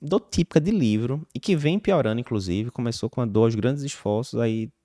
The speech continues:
tem três meses que tá com dor aos moderados esforços de livro. Você fez um eletro do paciente, já tem uma área inativa ali em parede inferior, sugerindo que talvez tenha fechado já a coronária direita, tendo tido um infarto ali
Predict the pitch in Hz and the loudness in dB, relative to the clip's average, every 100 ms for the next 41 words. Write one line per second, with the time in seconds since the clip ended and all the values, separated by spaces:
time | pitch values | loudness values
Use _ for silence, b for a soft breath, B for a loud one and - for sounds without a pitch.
0 | - 113 - 147 175 120 120 - - - | -8 -8 -4 -2 0 -2 -2 -4 -12 -4
1 | 123 120 - 113 113 113 117 120 117 110 | -4 -2 -4 0 0 0 0 0 0 0
2 | 156 139 - 95 92 - - - 196 247 | -2 -8 -8 -4 -4 -6 -14 -10 -2 2
3 | 113 101 107 123 b b b b b b | 4 2 0 -10 b b b b b b
4 | b b b - 165 190 196 - 180 202 | b b b -2 4 6 6 6 4 4
5 | 185 156 - 160 151 - 131 101 98 98 | 2 2 0 -2 -2 -2 -2 -2 -4 -6
6 | 101 - 104 123 - 120 127 143 143 139 | -8 -8 -2 -2 -2 -4 -4 -4 -4 2
7 | 139 131 135 139 120 - 110 110 104 101 | 4 6 4 0 -2 -4 -4 -2 -4 -6
8 | 104 95 101 110 92 85 87 101 - 98 | -6 -6 -4 -4 0 0 -2 -6 -10 -6
9 | 101 95 90 - 87 87 - 104 - - | -4 -4 -4 -6 -6 -6 -8 -6 -6 -4
10 | 80 80 80 82 - 85 80 73 76 90 | -4 -4 -4 -6 -4 -4 -4 -6 -2 0
11 | - - 85 82 78 - _ - 90 87 | 0 -2 -2 -2 -4 -10 _ 0 2 2
12 | 87 85 - - 76 - 78 76 78 78 | 0 0 -2 -4 -4 -6 -8 -8 -10 -12